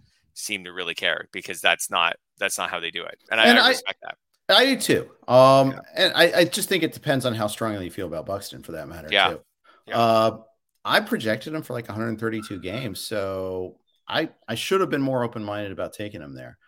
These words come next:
Speaker 2: especially when you consider I took, uh, Liam Hendricks, who got a, a save, did give up a run today, uh, and Yordan Alvarez. So I'm getting no steals out of my second and third round picks. I probably should have been more cognizant of Buxton there. So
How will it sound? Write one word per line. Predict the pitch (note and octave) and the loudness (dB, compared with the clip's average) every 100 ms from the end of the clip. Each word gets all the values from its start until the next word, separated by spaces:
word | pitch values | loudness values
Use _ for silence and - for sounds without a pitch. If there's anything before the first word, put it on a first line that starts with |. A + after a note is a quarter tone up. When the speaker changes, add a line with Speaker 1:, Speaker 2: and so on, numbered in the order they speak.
| _ - | _ -14
Speaker 2:
especially | - D#3+ F#3 E3+ | 4 6 6 2
when | C#3+ C3+ | -2 -2
you | |
consider | B2 A#2 A#2 G#2+ | -4 -6 -4 -4
I | |
took, | G2+ A2 - - - | -4 -10 -12 -20 -8
uh, | G#2 | -6
Liam | A2+ A2+ G2 | -4 -6 -4
Hendricks, | A2 G#2+ A2 A2 - | -6 -2 -4 -4 -8
who | - G2+ | -12 -4
got | A#2 C3 | 0 2
a, | C3 - _ _ - | 0 -6 _ _ -12
a | |
save, | G2+ A2+ G2+ G#2+ | -8 -4 -4 -6
did | G#2+ F2+ | -10 -12
give | G2 F2+ | -10 -10
up | F2+ | -10
a | F2 | -12
run | F2+ F2 | -10 -12
today, | D#2+ F2 F2+ - _ _ - | -10 -10 -10 -12 _ _ -10
uh, | F#2+ F2+ E2+ - _ _ _ _ _ - | -4 -4 -4 -8 _ _ _ _ _ -4
and | C#3+ C3+ | -2 0
Yordan | A#2+ G#2 | -2 -2
Alvarez. | A#2 C#3 F#2+ C#2 C#2+ - | 0 0 -2 -10 -14 -8
So | F2 | -8
I'm | G#2+ | -6
getting | B2+ G#2+ | -6 -4
no | A2+ | -4
steals | A2 - B2+ A2 G2 | -6 -6 -4 -2 -4
out | F#2 | -8
of | F2 | -8
my | |
second | F2 G#2 F#2 G2 | -10 -10 -8 -12
and | E2+ G#2 | -12 -12
third | F#2 F2+ | -12 -12
round | D#2+ D#2 | -14 -8
picks. | D3 B2 - - - _ _ _ _ _ _ _ _ - | -2 0 -2 -10 -20 _ _ _ _ _ _ _ _ -14
I | F#2+ | -4
probably | C#3 F3 E3+ | -2 -2 -4
should | F3 | -6
have | F#3 | -4
been | F3+ F3 | -4 -4
more | F3+ F3+ | -2 0
cognizant | E3+ F3 E3+ G#2 G2+ F2 | 0 0 0 -4 -8 -10
of | |
Buxton | D2 D#2 - B2 | -10 -12 -14 -18
there. | B2+ - | -20 -14
So | E2 E2+ E2+ | -10 -8 -10